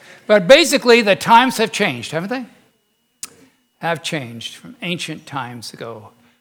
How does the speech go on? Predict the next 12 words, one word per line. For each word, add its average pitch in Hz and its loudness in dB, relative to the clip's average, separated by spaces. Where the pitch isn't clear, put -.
Would 160 -10
you 185 -2
open 175 -2
your 147 -6
Bibles 127 -4
to 113 -14
Genesis 117 -12
chapter 117 -10
twenty-four? 110 -20
Genesis 151 -6
chapter - -10
twenty-four. 117 -18